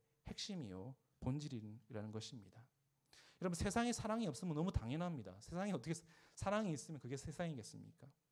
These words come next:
그런데요, 여러분, 교회에 사랑이 없으면 얼마나 슬프고 얼마나 절망적인 일입니까? 여러분, 교회 안에서조차 하나님 사랑이 없이 자기 사랑만 있다면,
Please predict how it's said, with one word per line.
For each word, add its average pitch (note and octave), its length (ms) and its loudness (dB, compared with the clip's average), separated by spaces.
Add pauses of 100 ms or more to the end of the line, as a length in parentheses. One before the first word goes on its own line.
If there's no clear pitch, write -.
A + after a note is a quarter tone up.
(220)
그런데요, A2 420 -4
여러분, G#2 340 -10 (1000)
교회에 D#3 440 2
사랑이 C#3+ 340 -2
없으면 G#2 500 -14 (540)
얼마나 A2 300 -2
슬프고 A2 640 -8 (460)
얼마나 G#2 220 -6
절망적인 A2 640 -2
일입니까? G#2 500 -12 (760)
여러분, D3+ 240 2
교회 D#3 220 4
안에서조차 D#3 920 0 (360)
하나님 D#3+ 360 0
사랑이 B2+ 320 -6
없이 G#2 180 -10
자기 A#2+ 280 -4
사랑만 C3 400 -2
있다면, A2 520 -6